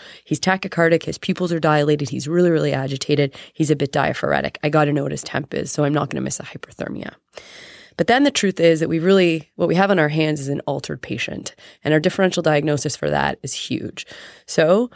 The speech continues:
once we can contain our patient a little bit more, hopefully with some I M Ativan, I'd see if I can get any type of additional history from him. I'd see if I, I'm concerned about a type of head injury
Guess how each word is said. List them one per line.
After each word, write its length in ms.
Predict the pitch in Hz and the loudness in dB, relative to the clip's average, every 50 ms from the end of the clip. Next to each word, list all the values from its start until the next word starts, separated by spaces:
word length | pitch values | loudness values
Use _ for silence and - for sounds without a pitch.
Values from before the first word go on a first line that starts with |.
| - - - _ _ | -14 -20 -20 _ _
once 320 | - 165 170 175 156 - | 0 2 2 2 0 -2
we 100 | - 175 | -6 -8
can 220 | 151 - 165 165 156 | -4 0 0 0 0
contain 440 | - - 143 - - 160 160 160 160 | 0 -2 -6 -2 0 2 2 4 2
our 100 | 156 151 | 2 0
patient 320 | - 156 147 - 147 - | 0 0 0 0 -2 -2
a 60 | 143 | -2
little 180 | 147 151 147 143 | -2 -2 -2 -2
bit 140 | 143 - - | -2 -2 -2
more, 260 | 147 143 156 165 156 | 0 0 0 0 2
hopefully 380 | 143 156 147 - - 151 151 | 0 0 -2 -2 -4 -6 -4
with 140 | - - 131 | -4 -4 -4
some 120 | - - - | -6 -4 -4
I 140 | 143 139 | -2 0
M 140 | 139 143 147 | 0 0 0
Ativan, 580 | 147 147 143 147 143 143 160 175 190 226 247 - - - - - - - | -2 -2 -2 -2 -2 -2 -2 -2 -2 -2 -4 -6 -12 -18 -20 -20 -6 -2
I'd 160 | 156 156 147 | 0 0 2
see 100 | - 156 | 2 2
if 100 | 151 143 - - - - - _ | 2 2 0 -4 -12 -16 -10 _
I 80 | - 147 | -6 -6
can 140 | - - 151 | -4 -2 -2
get 120 | 139 - | -2 0
any 220 | - 151 156 160 147 | 2 2 2 2 0
type 240 | - 147 147 - | 0 -4 -4 -4
of 180 | 147 139 - - _ _ | -4 -6 -6 -10 _ _
additional 400 | 151 139 156 147 - - 160 143 | -6 -4 -2 -2 0 0 0 0
history 320 | 127 147 139 - - 156 147 | 0 0 0 0 -2 -2 -2
from 180 | - 147 143 | 0 0 0
him. 300 | 143 147 139 139 143 139 139 | 2 2 2 2 0 0 -2
I'd 140 | 143 143 - | -2 -2 0
see 100 | - 147 | 0 0
if 100 | 139 - | 0 0
I, 200 | 147 147 143 - - - - _ _ - | 0 -2 -2 -4 -8 -14 -20 _ _ -6
I'm 80 | 143 139 | -4 -2
concerned 340 | - 156 151 - 151 147 | -2 0 0 0 0 0
about 200 | 147 143 147 147 | 2 2 0 0
a 40 | 143 | -2
type 240 | - - - 143 - | -2 -2 -2 -2 -2
of 60 | 151 | -4
head 180 | - - 147 139 | -2 0 0 0
injury 640 | 147 147 147 143 147 143 147 147 147 147 147 - | 2 0 0 0 0 0 2 2 2 0 -2 -4